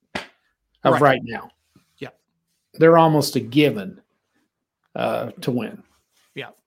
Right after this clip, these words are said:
Speaker 1: Because, uh, they just are better than anyone else right
Speaker 2: Yeah.
Speaker 1: now.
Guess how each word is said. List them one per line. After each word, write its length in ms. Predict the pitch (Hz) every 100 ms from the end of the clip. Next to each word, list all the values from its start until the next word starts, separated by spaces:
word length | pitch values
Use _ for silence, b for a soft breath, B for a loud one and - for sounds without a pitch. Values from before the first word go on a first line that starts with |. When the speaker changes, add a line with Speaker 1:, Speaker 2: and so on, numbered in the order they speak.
| _ _ _ _ _ _
Speaker 1:
Because, 600 | 143 117 - 117 60 -
uh, 220 | - 52 - _ _ _ - - B B B B _ _ _ 120
they 160 | 139 127
just 220 | 123 -
are 40 |
better 380 | 107 127 180 156
than 220 | 107 117 117
anyone 300 | 113 120 123
else 420 | 165 110 - - _ -
right 220 | 110 117
Speaker 2:
Yeah. 140 | 139
Speaker 1:
now. 140 | -